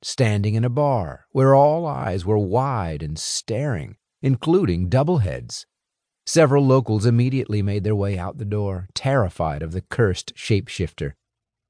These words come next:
"Hey, ugly! Why don't you try throwing me again?" Mac said,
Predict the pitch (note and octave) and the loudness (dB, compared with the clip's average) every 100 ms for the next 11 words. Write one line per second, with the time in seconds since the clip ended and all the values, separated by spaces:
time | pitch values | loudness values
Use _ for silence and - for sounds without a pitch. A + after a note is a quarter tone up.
0 | _ _ - D#3+ F#3 C#3 - - _ _ | _ _ 0 4 6 4 0 -8 _ _
1 | _ _ - G#3+ G3 D#3+ G2 - - _ | _ _ 6 6 6 4 2 -4 -18 _
2 | _ _ _ _ - E3+ F#3 F3+ D#3+ - | _ _ _ _ 0 2 2 2 -2 0
3 | F#3 F3 D3+ E3+ E3+ D#3+ D#3 D3+ C3 G#2+ | 2 2 2 2 2 2 2 2 2 2
4 | F3+ F3 A2 D2+ - _ _ _ _ - | 2 2 0 -6 -14 _ _ _ _ -2
5 | G2 D#2+ - - D2 C#2 | -2 -2 -6 -6 -6 -8